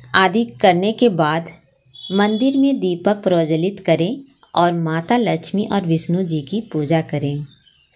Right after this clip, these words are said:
माँ लक्ष्मी और विष्णु जी को फल, फूल, धूप, दीप और नैवेद्य अर्पित करें। इसके बाद माँ लक्ष्मी और विष्णु जी समेत सभी देवी देवताओं की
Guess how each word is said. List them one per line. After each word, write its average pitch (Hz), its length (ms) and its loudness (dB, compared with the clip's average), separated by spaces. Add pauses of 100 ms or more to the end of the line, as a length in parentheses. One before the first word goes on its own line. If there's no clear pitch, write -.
(440)
माँ 185 220 2
लक्ष्मी 190 500 0 (100)
और 185 220 2
विष्णु 180 380 0
जी 220 200 -2
को 214 220 -2
फल, 196 440 -2 (240)
फूल, 175 420 0 (440)
धूप, 175 420 0
दीप 165 380 0 (240)
और 220 200 2 (280)
नैवेद्य 170 500 -2 (180)
अर्पित - 460 -4
करें। 139 320 -4 (680)
इसके 269 460 0
बाद 175 340 0
माँ 180 280 0
लक्ष्मी 185 760 -2 (200)
और 202 180 2
विष्णु 214 340 -2
जी 214 160 -2
समेत 165 500 -2
सभी 190 460 0
देवी 170 340 0
देवताओं 160 540 -2
की - 220 -6